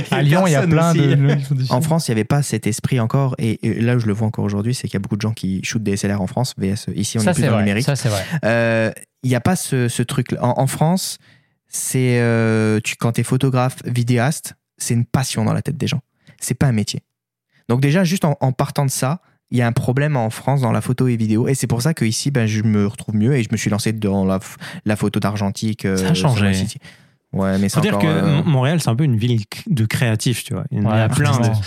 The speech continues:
Speaker 2: d'artistes, de photographes, de vidéastes,
Speaker 1: Ouais, je suis sûr
Speaker 2: de,
Speaker 1: qu'à
Speaker 2: de
Speaker 1: Trois-Rivières, ça
Speaker 2: peintres, de
Speaker 1: passe
Speaker 2: tout
Speaker 1: moins
Speaker 2: ce que
Speaker 1: bien.
Speaker 2: tu veux. C'est, c'est dans la culture de Montréal, je trouve. C'est, c'est ancré qu'il y a des vidéastes et photographes.
Speaker 3: Ouais.
Speaker 1: Ouais.
Speaker 3: Mais non, moi, j'ai, j'ai commencé la, l'argentique, euh,
Speaker 1: T'as
Speaker 3: le,
Speaker 1: fait de la
Speaker 3: le
Speaker 1: vidéo argentique aussi ou pas ?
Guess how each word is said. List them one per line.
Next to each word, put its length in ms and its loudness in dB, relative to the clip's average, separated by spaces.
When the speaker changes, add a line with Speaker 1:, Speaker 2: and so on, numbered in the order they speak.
Speaker 2:
d'artistes, 480 -4
de 80 0
photographes, 600 0
de 100 -8
vidéastes, 380 0
Speaker 1:
Ouais, 80 2
je 40 2
suis 100 0
sûr 120 2
Speaker 2:
de, 40 2
Speaker 1:
qu'à 80 4
Speaker 2:
de 80 2
Speaker 1:
Trois-Rivières, 440 4
ça 100 0
Speaker 2:
peintres, 60 4
de 120 2
Speaker 1:
passe 20 -2
Speaker 2:
tout 80 2
Speaker 1:
moins 60 4
Speaker 2:
ce 40 2
que 100 4
Speaker 1:
bien. 100 2
Speaker 2:
tu 80 4
veux. 160 2
C'est, 360 0
c'est 240 0
dans 140 2
la 100 2
culture 340 0
de 60 2
Montréal, 320 2
je 60 -4
trouve. 180 -2
C'est, 380 0
c'est 260 -8
ancré 400 0
qu'il 140 -4
y 20 2
a 40 0
des 440 0
vidéastes 380 -2
et 40 -6
photographes. 340 -6
Speaker 3:
Ouais. 80 0
Speaker 1:
Ouais. 140 2
Speaker 3:
Mais 120 2
non, 140 2
moi, 120 2
j'ai, 140 0
j'ai 180 -2
commencé 320 -2
la, 260 0
l'argentique, 720 0
euh, 180 2
Speaker 1:
T'as 60 4
Speaker 3:
le, 60 0
Speaker 1:
fait 80 2
de 80 0
la 60 2
Speaker 3:
le 40 2
Speaker 1:
vidéo 240 4
argentique 460 2
aussi 160 -4
ou 40 -2
pas ? 200 2